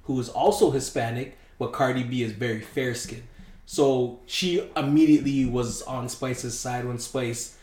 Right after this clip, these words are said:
um, came out with that, that whole video or whatever the case is. But in terms of just, like, race, you, you have different races, but it's unfortunate that you do also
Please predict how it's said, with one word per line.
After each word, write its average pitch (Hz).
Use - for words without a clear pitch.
um, 117
came 131
out 120
with 120
that, 117
that 113
whole 120
video 123
or 110
whatever 110
the 107
case 110
is. 110
But 127
in 151
terms 180
of 127
just, 139
like, 117
race, 117
you, 156
you 156
have 196
different 151
races, 165
but 135
it's 127
unfortunate 143
that 117
you 127
do 131
also 123